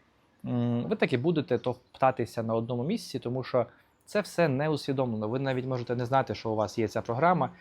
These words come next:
Ви просто будете жити, от, жити і жити. І, ну, не получається, не получається. Будете списувати це все. Але всередині ж хочеться все одно якось, е, проявитися, да-, дати в цей світ якусь таку, таку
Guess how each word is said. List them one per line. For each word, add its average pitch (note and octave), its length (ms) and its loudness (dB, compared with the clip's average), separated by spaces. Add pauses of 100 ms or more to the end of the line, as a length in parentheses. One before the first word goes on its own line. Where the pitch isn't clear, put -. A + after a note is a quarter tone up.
(240)
Ви A3+ 80 -2
просто G3+ 280 4
будете C3 360 4
жити, F3+ 280 4
от, G#2+ 300 0
жити F3 300 0
і G#2 100 0
жити. G#2+ 420 -2
І, G#2+ 100 0 (280)
ну, G3+ 120 2
не F#3 240 2
получається, B2+ 600 0
не A2 60 -6
получається. G#2+ 600 -4
Будете B2+ 300 -2
списувати G#2+ 560 -6
це A2 60 -18
все. - 200 -14 (400)
Але B2+ 180 8
всередині C#3 440 4
ж - 80 -8
хочеться - 500 -6 (280)
все - 160 -6
одно A2 280 -2
якось, G#2+ 340 -8 (380)
е, G#2 380 -6
проявитися, A2+ 680 0
да-, A2 380 0
дати A#2 320 2
в G2+ 80 -8
цей A2 180 -6
світ A2+ 200 -4
якусь G#2 300 -8 (500)
таку, - 340 -12
таку G#2+ 460 -6